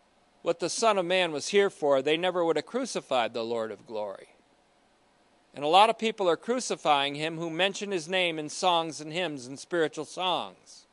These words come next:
and then preach on hell. You don't know what spirit you are of, preacher. You don't know what spirit you are of, pastor.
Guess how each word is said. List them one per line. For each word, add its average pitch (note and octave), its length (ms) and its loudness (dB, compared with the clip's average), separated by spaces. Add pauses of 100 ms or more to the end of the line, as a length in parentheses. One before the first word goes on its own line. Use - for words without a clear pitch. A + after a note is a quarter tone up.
(720)
and C#3+ 140 -8
then D3 140 -2
preach F3+ 360 2
on B2+ 200 0
hell. C3 420 0 (1700)
You F3+ 140 4
don't F#3+ 140 2
know F3 100 4
what D#3+ 140 4
spirit F3+ 420 -2
you E3 120 0
are D#3 160 4
of, E3 300 2
preacher. B2 500 -8 (920)
You E3 140 2
don't G3+ 240 2
know F#3+ 120 6
what F3 200 4
spirit F#3 420 2
you E3 160 2
are D#3+ 180 6
of, E3+ 240 4 (280)
pastor. C3 640 -4